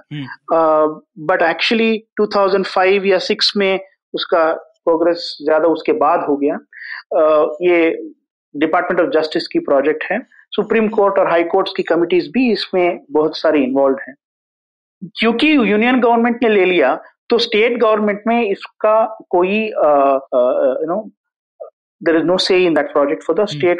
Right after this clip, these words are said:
Speaker 2: government law ministry। State government law ministry basically helps the state government in handling their laws and their litigation। मगर एक बात में जो मैंने कहना भूल गया कि यूनियन गवर्नमेंट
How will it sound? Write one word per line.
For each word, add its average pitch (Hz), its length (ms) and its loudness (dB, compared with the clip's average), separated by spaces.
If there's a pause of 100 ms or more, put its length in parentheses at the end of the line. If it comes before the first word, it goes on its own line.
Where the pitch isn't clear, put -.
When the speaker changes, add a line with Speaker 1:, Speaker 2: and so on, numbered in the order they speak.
Speaker 2:
government 151 440 0
law 127 80 0
ministry। 127 420 -8 (760)
State 247 320 0
government 240 360 2
law 185 180 4
ministry 233 340 -2
basically 262 500 0
helps 220 260 2
the 262 80 2
state 226 500 -2
government 175 460 0 (520)
in 214 140 2
handling 196 460 0
their 190 220 4
laws 170 440 2 (640)
and 165 100 2
their 160 180 2
litigation। 123 600 -4 (560)
मगर 240 300 2
एक 214 460 -2
बात 226 280 0
में 226 180 0
जो 233 380 0 (180)
मैंने 196 220 2
कहना 196 280 0
भूल 190 280 0
गया 180 240 2
कि 254 500 -4 (420)
यूनियन 214 400 0
गवर्नमेंट 233 520 2